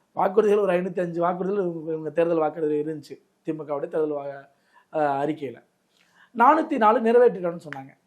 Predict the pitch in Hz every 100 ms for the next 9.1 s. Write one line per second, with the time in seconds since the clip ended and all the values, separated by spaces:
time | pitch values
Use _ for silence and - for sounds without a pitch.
0 | _ _ - 180 262 320 330 262 240 254
1 | 233 220 285 247 233 320 330 - 240 277
2 | 302 330 330 262 220 208 190 226 233 -
3 | _ _ _ _ _ 185 262 277 220 214
4 | 226 226 208 180 190 170 131 - _ _
5 | _ - 277 330 311 294 269 240 220 226
6 | 233 233 214 208 214 208 202 220 220 214
7 | 180 220 220 220 233 - _ _ 202 254
8 | 247 185 247 226 190 196 180 143 139 120